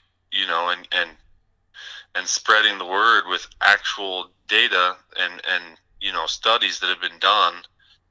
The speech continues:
that is what's gonna, you know, convince people other than, you know, that's gonna convince people a lot more than,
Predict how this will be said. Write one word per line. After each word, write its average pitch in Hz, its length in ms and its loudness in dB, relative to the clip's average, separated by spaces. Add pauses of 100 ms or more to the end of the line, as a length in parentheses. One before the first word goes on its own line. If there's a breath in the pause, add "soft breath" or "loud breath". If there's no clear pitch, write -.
(280)
that 92 340 2 (340)
is 95 180 -4
what's 98 200 -4
gonna, 87 320 -2 (180)
you 107 100 -4
know, 87 120 -4
convince 110 460 -4
people 82 440 -12 (260)
other 92 300 2
than, 87 160 -2 (400)
you 98 80 -8
know, 82 220 -4 (1500 soft breath)
that's 139 240 4
gonna 135 180 0
convince 117 340 -2
people 107 320 -4
a 92 40 -2
lot 98 180 2
more 98 240 0
than, 90 320 -4